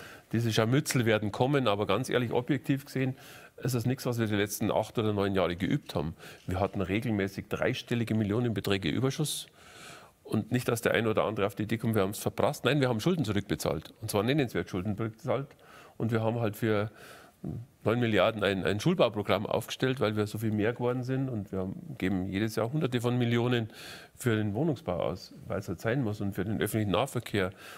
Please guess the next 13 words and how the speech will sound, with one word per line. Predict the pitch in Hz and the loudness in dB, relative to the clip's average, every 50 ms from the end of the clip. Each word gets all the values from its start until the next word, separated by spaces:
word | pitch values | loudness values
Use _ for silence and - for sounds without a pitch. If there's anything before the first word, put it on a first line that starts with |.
| - - | -8 -4
Und | - 107 95 | -2 2 4
weil | 98 98 107 | 4 4 6
leider | 98 92 110 123 127 107 | 6 4 4 4 2 0
unsere | 98 113 120 120 107 | -2 -2 -2 -2 0
ganzen | - 95 110 117 - 139 - | 0 0 0 -2 -4 -4 -2
öffentlichen | - 110 - 120 117 113 | -2 -2 0 0 0 2
Nahverkehrssysteme | 104 101 117 123 120 - - 110 110 - - 117 - - - 117 117 107 | 2 2 0 -2 -4 -4 -2 -2 -2 -2 -4 -6 -4 -2 -2 0 0 0
in | 104 104 101 | 0 0 2
die | 107 | 4
Jahre | 104 98 101 156 160 139 117 | 4 4 4 4 2 0 0
kommen, | - 120 101 104 101 95 | 0 -2 -2 0 2 0
weil | 87 104 104 | 0 0 -2
sie | - - | -6 -8